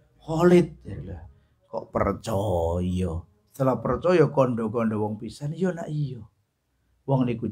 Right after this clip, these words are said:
jin, jenengan ora ngerti jin ta? Jin niku senengane gak karu-karuan. Wong ora sah ngono iki kadang ganggu mawon. Wonten setunggalipun cerita. Kriyen teng Sedan, di daerah kula, Abai Mbah Jauhari niku, Mbah Zawawi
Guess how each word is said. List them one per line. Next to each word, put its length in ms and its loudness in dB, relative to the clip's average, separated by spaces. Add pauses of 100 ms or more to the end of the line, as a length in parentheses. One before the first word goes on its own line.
(140)
jin, 240 -6
jenengan 400 -6
ora 180 -4
ngerti 380 -8
jin 260 0
ta? 220 -8 (760)
Jin 300 -2
niku 240 -2
senengane 480 -2
gak 160 -8
karu-karuan. 800 -4
Wong 180 -8
ora 220 -2
sah 160 -4
ngono 240 0
iki 80 -6
kadang 320 2
ganggu 400 0
mawon. 400 -6 (800)
Wonten 320 -2
setunggalipun 680 0
cerita. 400 -6 (960)
Kriyen 320 -4
teng 160 -6
Sedan, 480 -8 (480)
di 160 -14
daerah 320 -8
kula, 400 -8
Abai 400 -8
Mbah 160 -4
Jauhari 480 -4
niku, 160 -10
Mbah 160 -8
Zawawi 500 -4